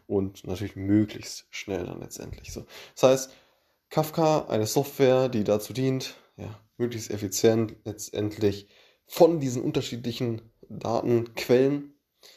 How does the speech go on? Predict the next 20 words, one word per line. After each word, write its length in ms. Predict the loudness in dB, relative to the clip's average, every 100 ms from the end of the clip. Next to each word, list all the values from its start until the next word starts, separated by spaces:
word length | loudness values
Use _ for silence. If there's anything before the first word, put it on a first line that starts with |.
| _ _ _ _
die 420 | -10 -4 -2 -2 -4 _
Daten 600 | 0 0 0 0 0 -2 -8 _ _ _
zu, 520 | -6 -2 0 2 0
ähm, 380 | 0 0 -4 -8 -18 _ _ _ _ _ -10
ja, 300 | -8 -8 -12 _
auf 160 | -6
einer 400 | -2 0 0 -4 _ _ _ _ -6
gewissen 340 | -4 -2 -6
Struktur 580 | -12 -14 -12 2 4 6
und 160 | 2
Basis 440 | -4 -4 -4 -4 -8 -20 -20 -20 _
letztendlich 500 | -4 -4 -6 -8 -8
zu, 480 | -12 -8 -6 -6 -8
zu 140 | -14
transferieren 440 | -8 -6 -2 0 0
hin 300 | 2 2 2
zu 280 | -2 -2 2
den, 420 | 4 6 4 -2 -8 _ _ _ _ _ _
ja, 160 | -14 -10
Zielsystemen, 960 | 2 4 4 2 -8 -8 -8 -12 -16